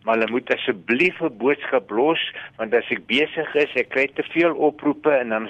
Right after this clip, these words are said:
wys dit as 'n onbekende nommer, so hulle moet net 'n boodskapie los en ek sal sodra ek kan,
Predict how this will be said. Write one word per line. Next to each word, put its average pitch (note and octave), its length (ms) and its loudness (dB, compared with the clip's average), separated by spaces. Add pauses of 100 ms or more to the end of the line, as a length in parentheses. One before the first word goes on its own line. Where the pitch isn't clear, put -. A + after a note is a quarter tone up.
wys B2 280 2
dit C#3 200 -2
as B2 180 -2
'n A#2+ 200 0
onbekende C3+ 600 0
nommer, B2+ 400 0 (260)
so - 120 -8
hulle A2+ 120 4
moet A2+ 220 -2
net F#3 260 0
'n D3+ 120 0
boodskapie B2 600 0
los A#2+ 340 0
en A2 100 -6
ek G#2 120 -2
sal G#2 200 -2
sodra A2 580 2
ek B2 120 -6
kan, A2+ 320 -6